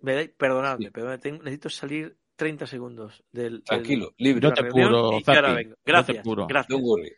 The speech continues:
Speaker 2: no te preocupes.
Speaker 3: A ver, Red Bull, Red Bull, Red Bull. Vamos a ver. Red Bull empezó muy mal comparado con Ferrari.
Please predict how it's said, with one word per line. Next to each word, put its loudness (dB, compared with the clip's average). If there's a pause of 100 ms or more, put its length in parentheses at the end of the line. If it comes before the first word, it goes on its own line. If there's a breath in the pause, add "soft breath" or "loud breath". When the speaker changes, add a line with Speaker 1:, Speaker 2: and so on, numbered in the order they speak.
(120)
Speaker 2:
no -4
te 0
preocupes. -4
Speaker 3:
A 6
ver, 4
Red 2
Bull, -2
Red -4
Bull, -8
Red -14
Bull. -18
Vamos -8
a -8
ver. -20 (320)
Red 0
Bull 6
empezó 0 (120)
muy 2
mal 0 (440)
comparado 0
con 0
Ferrari. -2